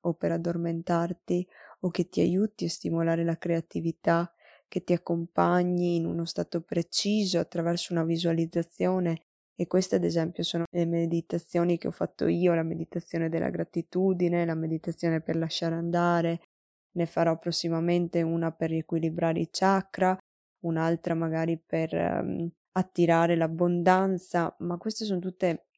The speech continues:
meditazioni con uno scopo diverso da quello di raggiungere la consapevolezza.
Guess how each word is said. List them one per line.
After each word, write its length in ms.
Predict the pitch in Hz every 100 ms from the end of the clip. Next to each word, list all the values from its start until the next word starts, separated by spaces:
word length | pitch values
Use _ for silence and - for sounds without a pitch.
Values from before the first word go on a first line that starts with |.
| -
meditazioni 1200 | 180 175 175 - 180 - - 190 202 208 220 214 _
con 180 | - 196
uno 200 | 196 185
scopo 460 | 185 - 196 - 196
diverso 840 | 170 160 165 170 180 - 175 170
da 280 | - 170 175
quello 600 | - 170 170 165 170 165
di 180 | 175 175
raggiungere 920 | 170 170 170 185 180 180 175 170 165 -
la 180 | 165
consapevolezza. 1300 | 160 170 165 - 165 165 160 165 160 160 - 170 165